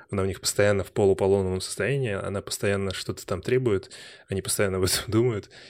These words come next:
и они довольно откровенны с собой, в отличие от нас, очень часто. Они говорят: "Ну да, мне, я просто люблю с ней работать, мне хочется, хочу просто все".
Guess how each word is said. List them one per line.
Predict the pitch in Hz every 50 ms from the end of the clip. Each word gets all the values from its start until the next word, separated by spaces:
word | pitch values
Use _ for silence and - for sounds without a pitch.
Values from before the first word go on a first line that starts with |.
| - _ _ _ -
и | 131 110 101 101 98 - - - - - _ _ _ _ _ _
они | 127 127 143 160 156 156 - - _ _ _ _
довольно | - 104 104 117 120 113 113
откровенны | 101 - - 107 104 98 95 92
с | -
собой, | - 107 85 92 85 - - -
в | 98
отличие | 92 - - 92 - - - 92
от | -
нас, | - 95 95 - - - -
очень | - - 104
часто. | - - 98 92 - - - - - - - - - _
Они | - 101 101 120 120
говорят: | 110 110 104 104 110 104 - - - - - - - _ _ _ _ -
"Ну | 165 180 175
да, | 165 165 135
мне, | 117 113 110 113 -
я | 143 143 127 -
просто | - 131 123 - - 117
люблю | 107 110 120 117
с | 110 -
ней | 110 98
работать, | 92 92 87 90 95 - 90 85 -
мне | - 98
хочется, | - - 107 - - - - - 95 87 85 85 - - - _ - - - - _ _ _ _ - - - -
хочу | - - 110 - - -
просто | - - - - - -
все". | - - - 90